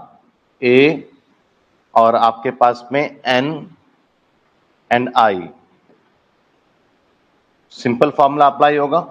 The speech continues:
इसका, R bracket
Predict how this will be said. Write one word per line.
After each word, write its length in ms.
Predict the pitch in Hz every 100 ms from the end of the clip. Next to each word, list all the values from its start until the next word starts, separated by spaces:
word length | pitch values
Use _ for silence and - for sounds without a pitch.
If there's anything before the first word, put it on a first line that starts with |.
| - _ _ _ _ -
इसका, 320 | 120 - 165 175 - _ _ _ _ _ _ _ _ _
R 300 | 120 120 139 151 - - 120
bracket 680 | 110 117 117 - 139 151 143